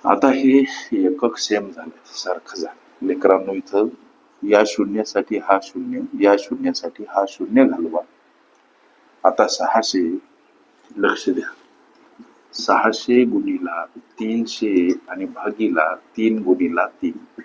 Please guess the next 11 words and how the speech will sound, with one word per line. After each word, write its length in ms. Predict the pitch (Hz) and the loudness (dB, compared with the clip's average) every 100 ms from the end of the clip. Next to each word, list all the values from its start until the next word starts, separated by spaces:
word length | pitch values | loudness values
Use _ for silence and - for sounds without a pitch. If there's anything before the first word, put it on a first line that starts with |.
| _ _ - _ _ _ _ _ - - | _ _ -20 _ _ _ _ _ -18 -8
इथं 220 | - - 113 - | -8 -2 -4 0
तीनला 320 | 117 117 123 123 131 | 2 6 4 4 6
तीन 180 | 139 139 | 6 6
कटतात, 540 | 101 - - 113 - 127 _ | 2 0 0 0 0 -14 _
भाग 340 | - - 98 95 | -6 0 2 2
एक 180 | 95 98 | -2 2
न 120 | 123 | 2
जाऊन 320 | 117 85 85 - _ _ | 2 -2 -6 -14 _ _
हे 180 | 107 120 - - _ - | 0 0 0 -8 _ 4
दोन 260 | 98 127 - | 6 6 4
शून्य 320 | - 95 104 | -2 -6 -2